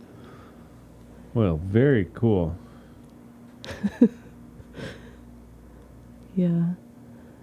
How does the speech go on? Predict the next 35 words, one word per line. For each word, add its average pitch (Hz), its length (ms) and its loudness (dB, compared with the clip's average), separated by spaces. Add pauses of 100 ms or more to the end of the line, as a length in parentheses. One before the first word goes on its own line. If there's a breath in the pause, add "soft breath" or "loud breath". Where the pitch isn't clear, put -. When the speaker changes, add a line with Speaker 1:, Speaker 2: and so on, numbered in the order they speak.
(920 loud breath)
Speaker 2:
But 196 140 4
yeah, 240 260 6 (180)
other 208 220 8
than 202 140 6
that, 180 300 4
I've 180 120 4
just 180 260 0
been 175 540 4 (1500)
starting 175 380 2
to 180 100 4
do 175 180 4
some 170 220 2
workshops. 165 500 2
We 170 80 4
did 165 200 2
some 170 140 0
dairy 156 280 4
goat 156 220 4
workshops. 156 760 0 (160)
That 160 200 2
was 156 240 2
cool. 151 420 4 (140)
We 160 100 2
did 151 520 2 (420 loud breath)
Speaker 1:
What's 226 180 4
happening 131 420 4
in 101 80 2
the 98 60 2
goat 98 260 2
world? 92 400 0
Is 107 120 0
it 117 460 0
growing? 131 600 4
Is 104 140 2
it 107 160 2